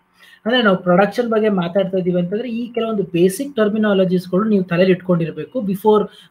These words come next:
going for further understanding. So further ನೀವು ವಿಚಾರ ಮಾಡೋದಕ್ಕಿಂತ ಮುಂಚೆ ಈ ಮೂರು ಆಸ್ಪೆಕ್ಟ್ಸ್‌ಗಳ ಬಗ್ಗೆ ನೀವು ತಿಳ್ಕೊಂಡಿರ್ಬೇಕು.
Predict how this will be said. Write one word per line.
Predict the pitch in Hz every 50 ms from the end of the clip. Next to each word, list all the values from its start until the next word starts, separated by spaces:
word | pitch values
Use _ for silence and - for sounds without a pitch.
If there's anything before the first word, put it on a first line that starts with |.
| _ -
going | 160 185 190 196 190
for | 180 - 196 196
further | 185 - - 196 180 170 180 202
understanding. | 185 160 156 156 - - - 156 139 127 127 - _ _ _ _ _ _ _ _ -
So | 196 180 -
further | 208 202 196 190 240 220 208
ನೀವು | 220 214 196
ವಿಚಾರ | 190 180 185 202 202 196
ಮಾಡೋದಕ್ಕಿಂತ | 196 190 185 180 180 180 - 190 185 185
ಮುಂಚೆ | 180 196 240 262 - - 185 180
ಈ | 180 190 196
ಮೂರು | 190 190 190 202 220 247 262 269 262
ಆಸ್ಪೆಕ್ಟ್ಸ್‌ಗಳ | 226 190 180 180 180 - - 208 190 - - - 185 175
ಬಗ್ಗೆ | 160 170 165 170 196
ನೀವು | 196 190 175 180 -
ತಿಳ್ಕೊಂಡಿರ್ಬೇಕು. | 180 160 165 - 165 151 139 143 127 123 123 123 _ _ _